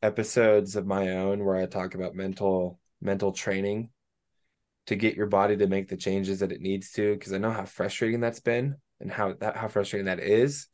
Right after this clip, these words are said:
And one of my strengths is that I'm very bodily aware. I know w-, where, like, what different parts of my body are doing without having to see it visually. I can feel it. And that's probably one of my biggest strengths that, that, that I've been able to use to, to, to, to improve so quickly.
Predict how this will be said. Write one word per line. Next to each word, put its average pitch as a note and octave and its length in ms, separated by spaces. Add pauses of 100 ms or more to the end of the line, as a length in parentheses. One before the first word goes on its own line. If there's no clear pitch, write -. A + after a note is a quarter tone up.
(340)
And G#2+ 80
one C3+ 100
of A2 60
my C#3 200
strengths A2+ 360
is A2 60
that G#2+ 100
I'm G2+ 140
very B2 180
bodily G2+ 560
aware. F2 480 (640)
I A2+ 120
know A#2 760
w-, A#2+ 260
where, B2 400
like, G#2+ 220
what A#2+ 240
different A2+ 320
parts A2 180
of A2+ 60
my G2+ 80
body F#2 320
are F2+ 100
doing F#2+ 240
without F#2+ 240
having G2 240
to F#2 80
see G2+ 300
it - 180 (160)
visually. A2+ 600 (120)
I F#2+ 60
can F#3 140
feel G#2 260
it. C#3 180 (880)
And A2 120
that's A#2+ 160
probably G#2+ 220
one G#2 100
of G2+ 40
my G2 120
biggest A#2 400
strengths A2+ 300
that, A2 260
that, G#2 160
that G#2+ 100
I've G#2 80
been G#2+ 80
able G2+ 160
to F#2+ 80
use A#2+ 760 (200)
to, F#2+ 260
to, - 160
to, G2+ 240
to - 220
improve A#2 460
so F#2+ 200
quickly. - 540